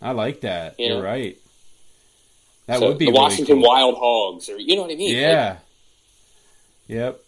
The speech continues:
Speaker 2: I don't know. I mean, I just, I think there's so many more options than just keeping football
Speaker 1: <laughs>
Speaker 2: teams. You know what I mean? Like, I don't know.
Speaker 1: Uh, I know. It's, it's sad. I was just watching, by the way, and I forget who it was. I think it was DeAngelo Hall. You know, he played for the Washington Redskins back in the
Speaker 2: Oh, yeah,
Speaker 1: day.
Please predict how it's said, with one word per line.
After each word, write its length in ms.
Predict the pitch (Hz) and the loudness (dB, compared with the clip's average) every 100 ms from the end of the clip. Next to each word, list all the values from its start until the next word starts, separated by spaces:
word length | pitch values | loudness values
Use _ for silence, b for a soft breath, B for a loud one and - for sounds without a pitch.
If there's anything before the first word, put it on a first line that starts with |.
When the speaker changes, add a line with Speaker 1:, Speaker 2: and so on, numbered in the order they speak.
| - | 0
Speaker 2:
I 80 | 202 | 2
don't 120 | 262 | 2
know. 240 | 240 135 | 0 -4
I 80 | 135 | -2
mean, 220 | 170 160 | -2 0
I 100 | 170 | 0
just, 200 | 202 208 190 | 0 -2 -4
I 80 | |
think 240 | 190 269 269 | -4 -6 -2
there's 240 | 180 151 | -2 0
so 160 | - 190 | -2 -2
many 160 | 170 | -4
more 220 | 147 131 117 | -4 -4 -2
options 440 | 123 127 117 98 | -4 -4 -10 -10
than 120 | 123 | -8
just 240 | 110 - - | -4 -2 0
keeping 400 | 165 135 104 - | 0 0 -4 -6
football 440 | - 127 - - | -2 -2 -2 -10
Speaker 1:
<laughs> 520 | - 762 762 807 807 | -10 -8 -8 -8 -2
Speaker 2:
teams. 340 | 622 - - - | -2 -2 -12 -4
You 160 | 247 202 | 0 2
know 60 | |
what 80 | 220 | 2
I 60 | 160 | 4
mean? 240 | 165 175 | 4 4
Like, 300 | 131 120 - - - - - - - - - - _ B B B B B B B - | 0 -4 -8 -20 -12 -10 -8 -8 -10 -14 -20 -20 _ B B B B B B B -2
I 140 | 139 | 0
don't 100 | 120 | 2
know. 80 | 117 | -2
Speaker 1:
Uh, 840 | 113 110 110 110 110 107 104 101 - | -4 -4 -4 -4 -4 -4 -6 -6 -6
I 180 | 131 117 | -4 -4
know. 320 | 98 87 90 | -6 -8 -8
It's, 260 | 107 107 | -10 -12
it's 220 | - 139 - | -14 -14 -12
sad. 420 | - 85 87 90 B B | -14 -12 -12 -14 B B
I 120 | 214 | 2
was 120 | 262 | 4
just 220 | - 180 | 2 0
watching, 400 | 147 135 143 165 | 4 6 6 2
by 180 | 127 120 | 0 0
the 100 | 113 | 0
way, 460 | 110 110 107 107 113 | -2 -2 -2 -4 -6
and 180 | - 123 | -10 -10
I 100 | 123 | -8
forget 320 | 165 160 190 | -8 -6 -4
who 160 | 175 151 | -2 -2
it 60 | |
was. 340 | 123 127 123 113 | 0 2 2 -2
I 60 | |
think 220 | 226 214 | -6 -8
it 60 | 240 | -4
was 160 | 180 117 | -4 -4
DeAngelo 560 | 123 117 123 123 107 | -4 -4 -4 -4 -4
Hall. 400 | 101 98 104 123 | -2 0 0 0
You 100 | 123 | -2
know, 140 | 120 110 | -6 -6
he 160 | 123 | -6
played 300 | 127 123 107 | -8 -8 -10
for 140 | - 101 | -10 -12
the 80 | 95 | -8
Washington 440 | 92 92 - 95 | -8 -8 -14 -14
Redskins 640 | 92 87 - 98 92 90 | -12 -14 -14 -14 -14 -14
back 320 | - - 90 - | -14 -10 -10 -10
in 80 | 90 | -2
the 80 | |
Speaker 2:
Oh, 80 | 143 | 2
yeah, 140 | 135 127 | 4 4
Speaker 1:
day. 200 | 98 | 0